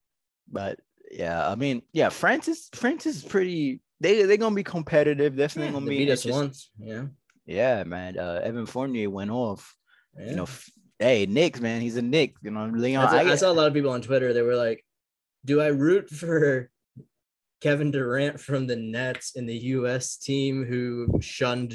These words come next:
Speaker 2: Julius, or do I vote,
Speaker 1: <laughs>
Speaker 2: or do I root for Team France, uh, with the newest Knick and hope for him and Frank, uh, win gold?" And I was like, "Ah, it's, it's, it's tougher than it should be."
Speaker 1: It sh-, uh, man,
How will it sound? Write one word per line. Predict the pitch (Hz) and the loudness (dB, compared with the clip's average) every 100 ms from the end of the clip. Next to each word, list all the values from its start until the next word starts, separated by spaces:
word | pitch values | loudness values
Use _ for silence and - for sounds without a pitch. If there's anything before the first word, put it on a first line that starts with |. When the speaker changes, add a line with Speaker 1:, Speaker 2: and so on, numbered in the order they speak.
| 110 | -10
Speaker 2:
Julius, | 123 120 123 110 104 107 110 - | -6 -2 -2 -2 -2 -4 -6 -6
or | 117 | -4
do | 120 | -2
I | 120 180 139 | -2 -2 -4
vote, | 127 156 151 147 | 2 2 4 0
Speaker 1:
<laughs> | 143 | -2
Speaker 2:
or | 131 127 | -2 0
do | 131 | 0
I | |
root | 123 135 147 | 2 0 -2
for | 135 127 127 - - _ | 0 0 -2 -12 -20 _
Team | - 135 135 | -2 0 0
France, | 135 123 127 127 120 117 - - 131 | -2 -2 0 0 -2 -6 -12 -10 -6
uh, | 120 110 110 | -4 -4 -2
with | 117 117 | -4 -4
the | 120 | -4
newest | 123 127 123 120 | -4 -4 -6 -4
Knick | 123 127 120 | 0 0 0
and | 110 110 110 107 _ _ _ _ | -6 -6 -10 -16 _ _ _ _
hope | 110 127 - | -4 -4 -4
for | 135 127 | -6 -4
him | 113 123 | -2 -2
and | 117 117 | -4 -8
Frank, | - 120 120 117 127 110 | -6 -4 -4 -8 -14 -12
uh, | 104 101 | -8 -6
win | 104 110 107 | -4 -4 -4
gold?" | 107 113 107 - - _ | -6 -6 -6 -10 -16 _
And | 107 | -16
I | - | -14
was | - | -12
like, | - | -8
"Ah, | 330 349 - | -6 -6 -8
it's, | - - | -8 -10
it's, | 240 | -10
it's | - 208 190 156 | -4 -4 -4 -10
tougher | - 233 226 | -4 0 2
than | 190 | 2
it | 131 | 0
should | - 143 123 | -2 -2 -2
be." | 110 95 - _ _ _ _ - _ _ _ - - _ _ _ 92 | -4 -8 -12 _ _ _ _ -20 _ _ _ -20 -20 _ _ _ -10
Speaker 1:
It | 101 | -8
sh-, | - 120 - | -4 -4 -2
uh, | 98 | -2
man, | 98 101 85 78 87 | -2 -4 -4 -6 -10